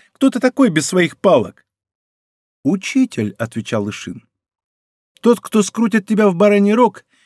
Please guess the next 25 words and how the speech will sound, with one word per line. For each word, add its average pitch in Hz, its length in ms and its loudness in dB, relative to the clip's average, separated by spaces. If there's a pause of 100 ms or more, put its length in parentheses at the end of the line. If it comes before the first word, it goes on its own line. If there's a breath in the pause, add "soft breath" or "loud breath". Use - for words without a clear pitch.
(120)
и 185 100 0
заставит 196 440 2
кусать 202 360 -2
свои 208 240 2
же 196 140 0
пятки. - 540 -2 (1120)
"А 98 180 -2
ну 156 140 4
стоять, 196 600 0
бравые 147 440 0
мальчуганы!" — 107 720 -4 (220)
подошел 117 400 -2
я 104 100 -4
к - 100 -18
ним. 87 220 -14 (600)
"Вы 131 160 2
часом 190 360 2
не 185 100 6
рехнулись 214 560 2
устраивать 147 500 -2
драку 185 320 2
в 147 60 -8
таком 180 300 0
месте?" - 460 -2 (1000)
"Аматеру-кун?" — 107 880 -2